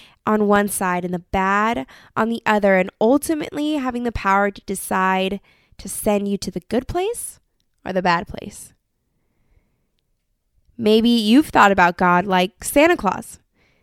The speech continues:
He's constantly observing to see how you're acting,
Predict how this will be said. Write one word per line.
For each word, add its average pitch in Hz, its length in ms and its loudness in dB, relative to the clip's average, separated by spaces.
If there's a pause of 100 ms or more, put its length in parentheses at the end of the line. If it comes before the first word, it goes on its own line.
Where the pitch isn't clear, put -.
(480)
He's 262 320 2
constantly 262 760 -2
observing 214 680 0
to - 120 -12
see 262 440 0
how 233 180 -2
you're 226 160 0
acting, - 500 -8